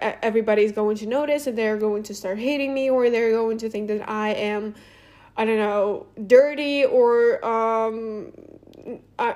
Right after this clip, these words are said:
that I'm not pretty or I'm not, like, any other negative, uh, like, I'm ugly. No, it doesn't mean that, because we are all freaking imperfect. And sometimes other people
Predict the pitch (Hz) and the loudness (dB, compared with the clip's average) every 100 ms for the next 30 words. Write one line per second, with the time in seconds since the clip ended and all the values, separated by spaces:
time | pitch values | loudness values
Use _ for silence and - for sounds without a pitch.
0 | - 233 240 233 233 240 226 214 - 294 | -2 4 4 4 0 -2 -4 -6 -6 2
1 | 294 285 285 277 269 233 233 226 - 233 | 2 2 0 0 0 2 2 0 -2 -4
2 | 233 226 220 220 - - - 226 220 240 | -4 -2 0 -2 -4 -8 -6 -4 -2 -2
3 | 240 233 226 226 220 - 254 240 226 220 | 0 0 2 2 0 -2 -4 -2 -2 0
4 | 220 220 - - - 196 214 214 202 233 | -2 -2 -8 -10 -6 -4 -4 -4 -2 2
5 | 247 240 254 254 269 277 - - _ _ | 2 2 0 0 -2 -6 -20 -20 _ _
6 | _ _ _ _ - 254 320 302 196 202 | _ _ _ _ -4 0 0 0 -2 -6
7 | - _ _ 269 285 320 320 277 302 320 | -14 _ _ -2 0 0 0 0 0 0
8 | 220 131 220 233 254 285 254 254 269 285 | 0 0 0 -2 -4 2 2 2 0 2
9 | 294 262 269 277 285 285 277 277 294 294 | 2 4 4 4 0 -2 -6 -4 -4 -2
10 | 294 311 302 220 - - - - 254 285 | -2 -2 -2 -6 -6 -16 -8 -2 0 2
11 | 311 302 220 208 220 - _ - 302 311 | 2 0 -2 -2 -6 -12 _ -2 0 0
12 | 254 214 214 | -2 -2 -4